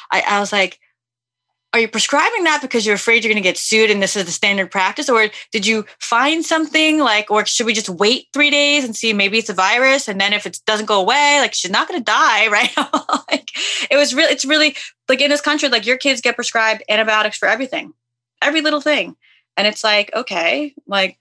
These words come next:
what are, what are we doing here? Are we, are we checking in with her gut health here after, you know, a certain time? Like, what's going on?" It gets a little,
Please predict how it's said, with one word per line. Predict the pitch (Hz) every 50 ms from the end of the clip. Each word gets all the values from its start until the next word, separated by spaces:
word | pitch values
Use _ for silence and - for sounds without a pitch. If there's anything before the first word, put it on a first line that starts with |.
| _
what | 202 220 220
are, | 233
what | 220 - 233 233
are | 247
we | 254 247
doing | 220 269 277 277
here? | 240 208 190 175
Are | 165
we, | 160 175 170 160 _ -
are | 170 175 160
we | 170 165 165 160
checking | - - 180 165 - 175
in | 175 170
with | 170 170
her | - 160
gut | 160 151 180 202 226 240
health | 254 262 254 262 254
here | 269 269 269 269
after, | 262 262 269 269 - 269 269 269
you | 269 269 277
know, | 277 269 269 262 262 -
a | -
certain | - - 285 277 262 254
time? | - 277 269 262 269 269
Like, | 247 220 220
what's | - 214 226 -
going | - - 233 226 220
on?" | 233 285 381 277
It | 180 -
gets | 196 -
a | 233
little, | 233 233 220 220 214 208 208 208